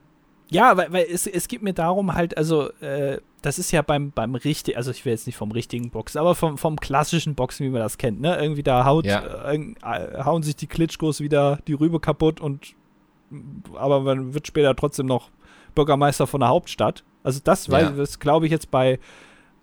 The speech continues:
Speaker 1: bei Trimax, weiß ich nicht, ob das diese Karriere noch bevorsteht, irgendwie, dass er irgendwann mal <laughs> Bürgermeister von Berlin wird.
Speaker 2: Du,
Speaker 1: Aber
Speaker 2: sag niemals nie, ne? Ich,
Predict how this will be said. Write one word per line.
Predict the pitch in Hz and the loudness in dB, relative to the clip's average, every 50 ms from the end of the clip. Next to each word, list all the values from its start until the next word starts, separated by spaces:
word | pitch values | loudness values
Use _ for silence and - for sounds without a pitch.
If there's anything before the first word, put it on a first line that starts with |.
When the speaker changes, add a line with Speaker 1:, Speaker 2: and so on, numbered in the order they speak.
| _ - | _ 2
Speaker 1:
bei | 131 120 127 | 2 2 2
Trimax, | 127 - - 147 135 139 147 160 160 160 170 - - - - - _ _ - | 0 0 0 4 4 4 4 4 2 0 -2 -2 -6 -12 -14 -16 _ _ 2
weiß | 135 151 175 | 4 4 4
ich | 175 139 151 | 4 2 0
nicht, | 165 180 190 - 180 | 0 0 0 -2 -2
ob | - - | -4 -2
das | - 165 165 - - - - - - _ - | -2 -2 -2 -2 -4 -12 -14 -16 -16 _ -10
diese | 160 156 - 175 | -8 -6 -6 -2
Karriere | - 165 156 147 147 147 147 160 175 175 | 0 2 2 4 4 4 4 4 4 2
noch | 165 165 151 | 0 -2 -4
bevorsteht, | - 165 - - 156 156 180 185 - - 190 196 202 | -6 -8 -4 0 2 2 2 2 0 -2 -2 -2 -2
irgendwie, | - 160 170 180 175 170 | -2 -2 -2 -2 -2 0
dass | 160 151 147 | 0 0 2
er | 151 131 - | 2 2 2
irgendwann | 147 147 147 143 139 | 0 0 0 0 0
mal | 139 139 | 0 0
<laughs> | |
Bürgermeister | 139 147 131 - - 160 160 - - - - - 175 | 0 0 -2 -2 0 -2 -2 -2 -2 -4 -4 -4 -4
von | - 185 175 147 | -4 -4 -4 -2
Berlin | 147 110 120 135 165 175 170 165 | 0 0 0 0 -2 0 2 2
wird. | 185 175 - - - - - - - _ _ _ _ - - - - 285 285 254 254 240 214 - | 2 2 0 -4 -10 -12 -12 -12 -14 _ _ _ _ -20 -16 -12 -10 -10 -8 -8 -10 -12 -8 -2
Speaker 2:
Du, | - 127 | 2 6
Speaker 1:
Aber | 160 151 | 6 8
Speaker 2:
sag | 147 156 - 117 | 8 8 6 6
niemals | 120 123 131 127 120 - - 135 | 4 4 4 2 2 0 0 2
nie, | 143 156 | 2 2
ne? | 123 101 107 107 | 2 2 0 -2
Ich, | 104 - | -4 -8